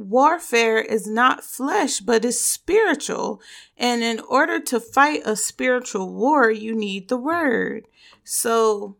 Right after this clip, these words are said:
carry these three scriptures with you. I always say, well, at least the first couple of episodes, I kinda stopped saying it, but please carry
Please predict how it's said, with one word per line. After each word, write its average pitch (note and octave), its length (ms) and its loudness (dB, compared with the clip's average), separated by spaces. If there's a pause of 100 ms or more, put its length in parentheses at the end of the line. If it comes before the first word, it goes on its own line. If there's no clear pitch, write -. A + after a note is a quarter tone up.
(500)
carry D#4 440 2
these C4+ 340 -2
three A#3+ 180 -4
scriptures A#3+ 560 -2
with F#3 240 -10
you. F3 300 -8 (1040)
I A3+ 240 -2
always B3+ 440 0
say, A3+ 460 4 (640)
well, F3 340 -4
at F#3+ 200 -2
least B3+ 240 0
the A3 80 -2
first A3 300 0
couple A3 300 -4
of D#3 60 -6
episodes, F3 500 -8
I F#3 120 -6
kinda G3+ 300 -6
stopped - 320 -8
saying F#3 340 -8
it, - 160 -16
but F#3+ 200 -12
please D#4 520 -6
carry A#3+ 580 2